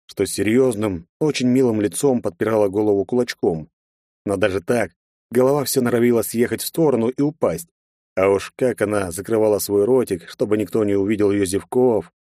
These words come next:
Мои размышления были прерваны звонком на урок, что слегка приободрил учеников.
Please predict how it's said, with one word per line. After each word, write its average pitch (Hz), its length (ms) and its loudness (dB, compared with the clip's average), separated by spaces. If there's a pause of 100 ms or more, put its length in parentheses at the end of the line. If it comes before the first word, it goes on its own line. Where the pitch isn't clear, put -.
(680)
Мои 98 240 4
размышления 98 640 0
были 95 240 0
прерваны 98 460 0
звонком 95 480 -2
на 101 80 0
урок, 107 320 -2 (380)
что - 180 -4
слегка 151 420 -2
приободрил 120 560 0
учеников. 92 560 -4